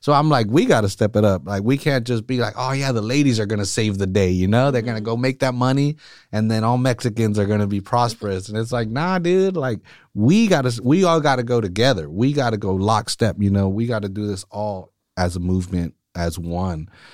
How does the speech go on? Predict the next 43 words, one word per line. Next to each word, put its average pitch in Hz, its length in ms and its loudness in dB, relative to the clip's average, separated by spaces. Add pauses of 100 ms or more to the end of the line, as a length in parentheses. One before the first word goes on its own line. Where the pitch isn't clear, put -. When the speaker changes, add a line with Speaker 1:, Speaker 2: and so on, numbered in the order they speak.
(100)
Speaker 2:
Yeah. 208 220 -12
Speaker 1:
And 95 240 0
again, 98 300 2
yeah, 90 200 -2
it's 85 160 -4
very, 110 420 2
makes 104 320 -2
me 104 80 -2
very 110 300 0
proud 104 400 -2
and 90 120 -8
happy 101 400 -6
to 95 140 -10
see 101 260 -2
that 87 160 -2
Latina 95 380 -6
women 95 420 -6 (500)
are, 95 400 -2
are, 95 180 0
you 95 180 2
know, 95 140 4
the, 92 360 -2
the, 87 320 -4 (460)
the 92 80 -8
minority 98 560 2
group 104 440 -2
that 95 200 -4
are 92 80 -6
getting 92 320 -4
the 90 80 -2
most 92 340 -4
degrees 87 460 -4
right 85 180 -8
now. 82 300 -8
It, 220 60 -10 (100)
Speaker 2:
Mm-hmm. 123 80 -8
Speaker 1:
it's, - 220 -12
it's 87 140 -4
amazing. 92 500 0
It's 85 120 -10
only 101 240 -4
gonna 92 200 -6
be, 87 180 -6